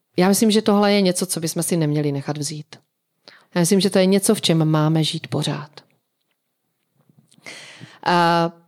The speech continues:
pak jsem si uvědomila, že důvod, proč třeba tak radostně nejdu do nových věcí nějakých, je,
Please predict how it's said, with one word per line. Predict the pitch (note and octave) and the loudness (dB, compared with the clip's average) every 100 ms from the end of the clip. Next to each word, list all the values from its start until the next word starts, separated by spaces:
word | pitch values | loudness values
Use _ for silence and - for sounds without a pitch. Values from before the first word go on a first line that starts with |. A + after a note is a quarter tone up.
| - | -4
pak | G#3+ - | -2 2
jsem | D#4 | 4
si | D4+ | 6
uvědomila, | D#4+ C#4+ A#3+ G#3+ F#3+ D#3 F3 A#3+ _ _ _ _ _ _ _ _ _ _ - | 6 6 6 6 4 2 0 -2 _ _ _ _ _ _ _ _ _ _ -6
že | E3+ F#3+ F3 E3+ E3 E3 _ _ _ _ _ _ | 0 2 4 2 0 -4 _ _ _ _ _ _
důvod, | F3 C4 E4 G3+ D#3 E3 F3+ - - | 0 2 4 2 0 0 -4 -12 -2
proč | G#3+ A3 A3+ - - _ _ _ _ _ - | 0 0 -2 -6 -6 _ _ _ _ _ -8
třeba | - G3+ G3 F3+ F3 F#3 _ _ _ _ _ _ _ | -2 2 2 2 0 -6 _ _ _ _ _ _ _
tak | F#3 - | -4 0
radostně | G3 G#3 - A3 | 2 0 -2 -2
nejdu | G3+ A3 C4 | 2 2 0
do | F3 D#3 | -2 -2
nových | D3+ E3 E3+ | -2 -2 -2
věcí | F3 - G3+ | -2 -2 -2
nějakých, | F#3+ F#3 F#3 G3+ G3 B3 - - - - _ | 0 0 -2 -2 -2 -4 -10 -20 -20 -20 _
je, | F3+ G3 F#3 F3+ F#3 | 2 4 6 4 2